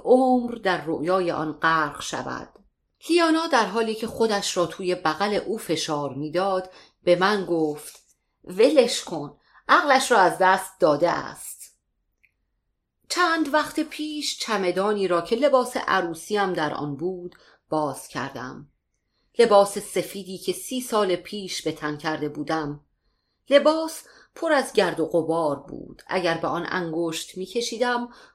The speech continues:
پاره می‌شد. جهان روزنامه را ورق می‌زند. به دستهایش که دو طرف روزنامه را گرفته نگاه می‌کنم.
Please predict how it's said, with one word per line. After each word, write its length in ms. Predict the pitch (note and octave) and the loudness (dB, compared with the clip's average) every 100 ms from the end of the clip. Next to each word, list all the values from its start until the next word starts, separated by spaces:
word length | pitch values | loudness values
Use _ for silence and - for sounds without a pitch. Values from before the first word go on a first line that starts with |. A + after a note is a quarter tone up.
| _ | _
پاره 360 | - E3 D3+ D3 | -2 0 0 -2
می‌شد. 540 | - - - - _ _ _ _ _ _ _ _ _ _ _ - | -6 -10 -12 -16 _ _ _ _ _ _ _ _ _ _ _ -2
جهان 420 | G3+ F3+ G#3 F#3 | 0 2 2 0
روزنامه 540 | E3+ D#3 - D#3 D3+ | -4 -6 -4 -2 0
را 140 | E3+ E3 | -2 -2
ورق 440 | C#3+ C#3+ D#3+ - | -2 0 -2 -2
می‌زند. 540 | D3 - B2+ C#3+ - _ _ _ _ _ | -10 -10 -10 -12 -14 _ _ _ _ _
به 140 | - B3+ | 0 4
دستهایش 840 | A#3+ A3+ A3+ - B3 B3+ A3 G#3+ | 4 2 -2 -6 -4 0 0 -2
که 100 | - | -6
دو 160 | G3 F#3 | -2 -2
طرف 340 | F3+ G3+ B3+ | 0 -4 -2
روزنامه 600 | G#3+ E3 D#3+ D#3+ D#3+ D3 | -2 -2 -8 -6 -4 -2
را 120 | D3 D3 | -4 -2
گرفته 460 | D#3 D3 C#3 - | -4 -4 -6 -8
نگاه 520 | F3 C#3+ D#3+ E3 E3 - | -6 -4 -2 -2 -4 -10
می‌کنم. 680 | D3 - C#3+ C#3 C#3+ D3 | -12 -10 -10 -10 -14 -20